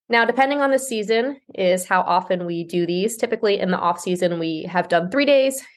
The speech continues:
in the past. In season, we're typically down to one day. Kinda depends on your gym, your season, where you guys are at with that. But we use a lot of weight for this. So this is where we kinda bring out our dumbbells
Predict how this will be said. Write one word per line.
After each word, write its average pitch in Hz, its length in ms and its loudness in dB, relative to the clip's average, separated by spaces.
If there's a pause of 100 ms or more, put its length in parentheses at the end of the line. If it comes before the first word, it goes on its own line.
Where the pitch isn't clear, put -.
(140)
in 226 80 0
the 226 80 2
past. 214 540 0 (100)
In 214 160 4
season, 208 320 2
we're 190 80 4
typically 220 400 2
down 180 240 0
to 180 100 -4
one 170 240 0
day. 170 320 0 (680)
Kinda 247 180 4
depends 196 300 2
on 185 120 0
your 180 140 0
gym, 170 500 -2
your 180 160 -2
season, 170 600 -2
where 180 160 0
you 170 100 -2
guys 160 220 0
are 165 80 -2
at 160 240 -2
with 175 140 -8
that. 170 260 -4 (160)
But - 320 -4 (480)
we 240 80 4
use 226 520 4
a 190 80 6
lot 190 220 4
of 196 380 2 (160)
weight 208 420 0
for 226 160 0
this. 214 220 2
So 175 100 -2
this 185 140 -4
is 175 420 -4
where 175 140 0
we 175 80 0
kinda 175 240 0
bring 170 200 0
out 156 220 -4
our - 140 -4
dumbbells 196 800 2